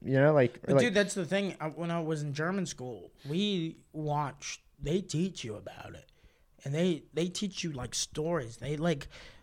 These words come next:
Speaker 2: you read books about real humans.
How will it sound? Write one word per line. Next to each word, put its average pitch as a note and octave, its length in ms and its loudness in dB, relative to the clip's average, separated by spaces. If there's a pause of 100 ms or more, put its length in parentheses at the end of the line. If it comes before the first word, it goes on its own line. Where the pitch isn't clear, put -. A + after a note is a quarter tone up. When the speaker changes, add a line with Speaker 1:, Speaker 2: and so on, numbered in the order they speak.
(140)
Speaker 2:
you D#3+ 220 6
read F3+ 260 6
books D#3+ 240 0
about C#3+ 240 0
real D#3 320 -2
humans. D3+ 720 -6